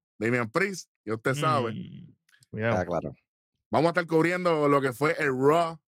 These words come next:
Speaker 1: del siete de agosto dos mil veintitrés. Y no vamos a hacer como en las redes sociales, los estúpidos estos, que porque tienen una página que dice lucha libre, ¿verdad?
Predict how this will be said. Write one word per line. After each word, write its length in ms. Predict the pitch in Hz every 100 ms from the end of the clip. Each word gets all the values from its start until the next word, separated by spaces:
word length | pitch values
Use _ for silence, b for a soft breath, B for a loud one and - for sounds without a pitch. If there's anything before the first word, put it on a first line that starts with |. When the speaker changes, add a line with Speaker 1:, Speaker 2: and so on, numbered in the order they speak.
| _
Speaker 1:
del 280 | 117 120 123
siete 600 | - - 147 165 165 156
de 200 | - 131
agosto 400 | 123 131 156 156
dos 140 | 139 123
mil 160 | 139
veintitrés. 840 | 135 139 131 123 135 175 170 - _ _ _ _ B B B
Y 120 | 143
no 80 | 190
vamos 200 | 254 247
a 40 |
hacer 160 | 202 214
como 180 | 208 196
en 60 |
las 120 | 180 151
redes 260 | 175 190
sociales, 260 | 165 180 185
los 120 | 151
estúpidos 520 | 135 156 160 185 160
estos, 240 | 175 170 147
que 100 | 135
porque 320 | 131 117 120
tienen 220 | 135 160
una 180 | 165 151
página 260 | 156 165
que 120 | 147 143
dice 160 | 139
lucha 260 | 151 147 123
libre, 320 | 143 151 139
¿verdad? 280 | 127 127